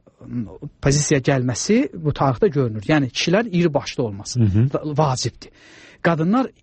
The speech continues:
Speaker 1: iri başlı kişiləri sevirlər. Mədəniyyət tarixində belə birdir. E, və buna müqabil olaraq iri başlı uşaqların dünyaya gətirə bilməsi üçün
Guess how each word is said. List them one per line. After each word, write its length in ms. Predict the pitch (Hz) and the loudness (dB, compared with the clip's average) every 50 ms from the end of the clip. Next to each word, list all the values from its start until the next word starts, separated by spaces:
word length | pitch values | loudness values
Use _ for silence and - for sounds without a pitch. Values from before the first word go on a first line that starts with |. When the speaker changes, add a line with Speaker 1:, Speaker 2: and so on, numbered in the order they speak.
| _ - | _ 0
Speaker 1:
iri 260 | 208 208 214 190 135 | 2 2 2 2 0
başlı 280 | 135 - - - - | -2 -4 -4 -6 -6
kişiləri 440 | 120 - - - 131 120 113 107 98 - - | -4 -4 -2 -2 0 -2 -2 -4 -6 -4 -4
sevirlər. 400 | 117 104 95 98 101 110 - - 143 | -2 -4 -4 -8 -10 -12 -2 0 2
Mədəniyyət 300 | 139 151 165 160 - - | 4 4 4 2 2 0
tarixində 280 | 123 107 - 151 170 151 | -4 0 2 2 2 4
belə 200 | 147 135 139 123 | 2 2 2 0
birdir. 260 | 160 160 - - - - - - - - - - - - - 151 | -2 -4 -4 -10 -14 -14 -16 -20 -20 -20 -20 -20 -20 -18 -8 -2
E, 360 | - 165 151 147 143 139 139 131 | 2 4 4 6 6 4 4 2
və 320 | 131 139 143 143 202 262 247 | 0 -2 2 2 2 4 4
buna 240 | 220 247 277 339 370 | 4 4 4 4 4
müqabil 440 | 359 302 220 190 196 170 156 151 156 | 4 2 2 2 0 0 0 -2 -2
olaraq 420 | 147 139 131 127 120 117 113 - - | -2 -2 -2 -2 -4 -4 -6 -4 0
iri 220 | - 180 196 247 339 339 | 4 4 6 6 4 4
başlı 520 | 320 262 175 - - - - 135 123 107 98 - _ _ _ _ _ _ | 2 0 -2 -2 -6 -6 -4 -4 -4 -4 -6 -10 _ _ _ _ _ _
uşaqların 640 | - - - - 170 151 - 147 147 156 190 240 226 180 | -4 -2 0 0 -2 -2 0 0 2 2 2 2 2 4
dünyaya 380 | 175 175 165 156 151 165 214 | 4 4 6 4 4 4 2
gətirə 460 | 233 - 185 160 - - 175 180 180 160 147 - - _ _ - | 2 0 -2 -2 -2 0 0 0 0 0 -4 -12 -18 _ _ 2
bilməsi 440 | 170 165 151 147 147 135 - - 311 | 2 4 4 4 2 2 2 0 0
üçün 320 | 294 - - 135 104 - | 0 0 -2 -2 -2 -4